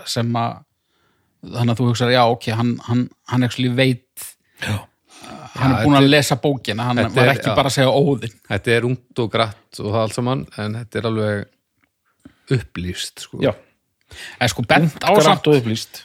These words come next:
Speaker 1: Bent ásamt uppáhalds línuna mína á plötunni, sko. Ég, ég, ég varð eiginlega svona útnefna mína uppáhaldslínu á plötunni og
Speaker 3: Ok.
Speaker 1: ég bara, alltaf þegar ég heyri hana, þá fer ég að hlæja.
Speaker 3: <laughs>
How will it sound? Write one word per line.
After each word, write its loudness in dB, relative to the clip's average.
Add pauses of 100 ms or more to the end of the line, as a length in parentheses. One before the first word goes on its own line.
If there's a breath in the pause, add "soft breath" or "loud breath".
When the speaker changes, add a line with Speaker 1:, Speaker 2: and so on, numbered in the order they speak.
Speaker 1:
Bent 0
ásamt 0
uppáhalds 2 (520)
línuna 2
mína 2
á 2
plötunni, -4
sko. -18 (680 soft breath)
Ég, 0
ég, -6
ég -2
varð 4
eiginlega 2
svona -2
útnefna -2
mína -2
uppáhaldslínu -4
á -8
plötunni -6
og -14
Speaker 3:
Ok. -12
Speaker 1:
ég -10 (100)
bara, -2 (300)
alltaf -2
þegar -2
ég 0
heyri 0
hana, -4
þá -2 (180)
fer -6
ég -4
að -8
hlæja. -10
Speaker 3:
<laughs> -6